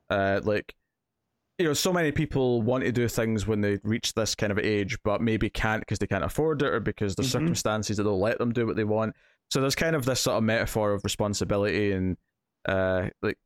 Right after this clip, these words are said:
Speaker 1: you know, creeping in. So I, I am curious to see h-, how, when it ends, like, what the final messaging and where it leaves her off.
Speaker 2: Yeah.
Speaker 1: Uh, but, um, I'm loving it,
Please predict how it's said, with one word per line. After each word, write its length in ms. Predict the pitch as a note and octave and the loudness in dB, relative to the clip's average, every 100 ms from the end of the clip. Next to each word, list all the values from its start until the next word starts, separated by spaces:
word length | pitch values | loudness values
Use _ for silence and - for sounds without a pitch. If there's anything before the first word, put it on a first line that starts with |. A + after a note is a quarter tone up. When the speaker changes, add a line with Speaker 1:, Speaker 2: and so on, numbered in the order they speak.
| - | -6
Speaker 1:
you 100 | G#2 | -4
know, 80 | |
creeping 360 | F#2+ - A2 G2 | -4 -6 -2 0
in. 260 | F#2+ F2+ F2 _ _ - | 0 -2 -6 _ _ -8
So 200 | - G#2+ | -2 0
I, 260 | C#3 F3 G3 | 2 2 2
I 80 | |
am 80 | A#3 | 0
curious 260 | - F#3+ F3 | 0 0 0
to 80 | D#3+ | 0
see 240 | D3 C#3 | 0 2
h-, 60 | B2 | 0
how, 380 | B2+ B2 C3 C3 - | 0 0 2 0 0
when 180 | B2 | 0
it 80 | B2 | 0
ends, 400 | A#2+ B2 A#2+ A2 | 0 0 0 0
like, 140 | A2 G2 | 0 0
what 160 | A2+ | -2
the 60 | A2 | -2
final 500 | - G#2+ G#2 G2+ G2 | -2 0 0 0 -2
messaging 640 | - G#2+ G#2+ A#2 A2+ G#2 | 0 -2 0 -2 0 0
and 160 | G2 G2 | 0 2
where 140 | G#2+ | 0
it 60 | F2+ | 0
leaves 240 | G#2 G#2 | 0 0
her 180 | - F#2+ | 0 2
off. 360 | G2 B2 - - _ _ - | 2 0 -4 -10 _ _ -4
Speaker 2:
Yeah. 200 | C3 C3 - | -2 -2 -2
Speaker 1:
Uh, 240 | A2+ A2+ A2+ - | 0 0 0 0
but, 580 | A2+ A2 - - - - - | 0 -2 -4 -4 -4 -6 -2
um, 500 | G#2 G#2 G#2 G#2 G2+ _ _ _ - - | 0 2 0 -2 -6 _ _ _ -14 -4
I'm 140 | A#2+ | 0
loving 240 | C3 F#3 | 2 2
it, 100 | D#3+ | -2